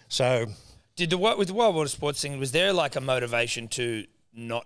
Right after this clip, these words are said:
Speaker 2: just be super cricket centric, like, or did you just see it as a funny opportunity
Speaker 1: No,
Speaker 2: to
Speaker 1: it
Speaker 2: do
Speaker 1: was, no,
Speaker 2: something
Speaker 1: it was
Speaker 2: different?
Speaker 1: a, it was a, a, as popular as Channel Nine's cricket coverage.
Speaker 2: Okay.
Speaker 1: 'Cause it was pre Fox Sports.
Speaker 2: Yeah.
Speaker 1: Uh, you know, uh, you could see a roundup of every fucking sport,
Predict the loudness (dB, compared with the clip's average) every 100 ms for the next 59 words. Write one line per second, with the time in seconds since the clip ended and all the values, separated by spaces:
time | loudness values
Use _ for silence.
0 | -8 -8 -6 -6 -4 -4 -4 -10 -12 -14
1 | -8 -6 -6 -6 -4 -2 -2 -2 -4 -2
2 | 0 0 -2 -4 -6 -4 -2 -4 -4 -2
3 | 0 4 2 4 2 2 2 2 2 2
4 | 2 0 2 2 2 2 4 2 4 2
5 | 2 0 2 2 2 2 0 0 -2 -4
6 | -8 -8 -10 -12 -14 _ -4 -2 0 0
7 | 2 0 4 2 4 2 0 -2 -6 -6
8 | -4 -2 -2 -2 -10 -6 0 2 2 0
9 | -2 -16 -20 -8 -2 0 0 -2 0 0
10 | 2 -2 -6 -2 0 2 -2 -4 -4 -2
11 | 0 0 0 2 2 2 0 -2 -6 -8
12 | -2 -2 0 -2 -2 0 -2 -2 -2 -2